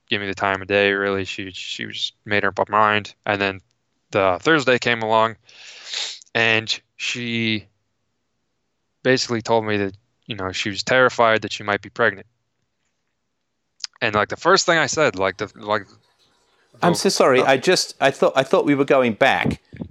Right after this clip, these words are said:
Speaker 2: about, like, did you guys have unprotected sex?
Speaker 1: Yeah, I was gonna get to that,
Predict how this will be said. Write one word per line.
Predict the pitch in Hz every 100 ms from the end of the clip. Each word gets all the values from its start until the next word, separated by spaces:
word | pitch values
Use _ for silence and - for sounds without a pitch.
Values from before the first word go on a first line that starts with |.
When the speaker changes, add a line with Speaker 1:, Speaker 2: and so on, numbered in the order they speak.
| -
Speaker 2:
about, | 120 117 113 113 117
like, | 117 -
did | 135
you | 117
guys | 117 104 120
have | 110
unprotected | 110 101 120 101 98
sex? | - 156 226 - _ _ _ _ _ _ _ _ _ _ _ -
Speaker 1:
Yeah, | 131 127
I |
was | 131 131
gonna | 120
get | 113 113
to |
that, | 101 98